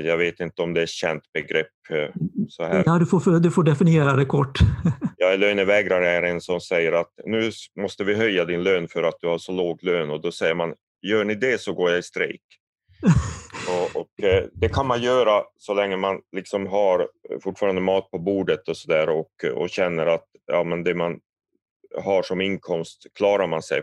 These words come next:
Speaker 1: på.
Speaker 2: Kanske beror lite
Speaker 1: Eh,
Speaker 2: på
Speaker 1: och
Speaker 2: vilken arbetsgivare man har också, om man, om man jobbar åt Naturskyddsföreningen eller åt Uber eller, eller McDonalds.
Speaker 1: Ja, absolut, absolut. Så att, eh, jobbar man åt Naturskyddsföreningen så kan man göra sånt, och, och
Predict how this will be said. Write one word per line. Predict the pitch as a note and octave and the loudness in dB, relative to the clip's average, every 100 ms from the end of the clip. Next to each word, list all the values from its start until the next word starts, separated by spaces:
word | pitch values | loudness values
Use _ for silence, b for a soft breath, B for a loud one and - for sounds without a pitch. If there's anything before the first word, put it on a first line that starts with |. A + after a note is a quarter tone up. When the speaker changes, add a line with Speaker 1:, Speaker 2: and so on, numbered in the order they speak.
| _ | _
Speaker 1:
på. | - A#1+ - _ _ _ _ _ | -10 -10 -12 _ _ _ _ _
Speaker 2:
Kanske | C3+ F3 | 0 4
beror | D3 D#3 | 6 8
lite | - E3 | 6 4
Speaker 1:
Eh, | |
Speaker 2:
på | - | 4
Speaker 1:
och | D#3 | 4
Speaker 2:
vilken | D3+ D#3 | 4 4
arbetsgivare | D#3+ D3+ - D#3+ D3 | 4 2 4 4 4
man | E3+ D#3+ | 6 6
har | C#3+ | 4
också, | D3+ - D3 | 2 2 2
om | D3 | 4
man, | D3 D3 | 2 2
om | D3 | 4
man | D3 | 6
jobbar | D3+ C#3+ C#3+ | 4 4 2
åt | C3 | 2
Naturskyddsföreningen | D3+ E3 D#3 E3 - D3 D3 D3 C#3+ | 2 4 4 2 4 4 4 4 4
eller | C3+ | 4
åt | C#3 - | 2 4
Uber | C#3+ C#3+ C3+ C3+ | 4 6 4 4
eller, | C3 C3 C3 | 4 4 4
eller | C3+ - C#3 C3+ | 4 2 2 2
McDonalds. | C3+ C#3 C3+ - C2+ C3 - - _ _ - _ _ | 2 2 2 2 0 -2 -6 -10 _ _ -20 _ _
Speaker 1:
Ja, | E2 F#2+ F#2 F2+ | 2 4 4 2
absolut, | - G2 F2 E2 _ | 0 -2 0 -2 _
absolut. | D#2 F2 - F2 D#2 - | -2 -2 -4 -2 -2 -4
Så | - | 0
att, | E2+ - - | 0 0 -2
eh, | E2+ | 0
jobbar | E2+ F#2 F2+ | 2 0 2
man | F2+ | 0
åt | E2+ - | -2 -6
Naturskyddsföreningen | F2+ F#2 E2+ F2 - E2 D#2 D#2+ | -6 -4 -4 -6 -4 -2 -2 -6
så | - | -8
kan | - | -6
man | F2 E2+ | -2 0
göra | F2 D#2+ F2 | 0 -2 -6
sånt, | - E2 - E2+ | -8 -8 -8 -8
och, | F#2 - | -8 -4
och | F2 | -6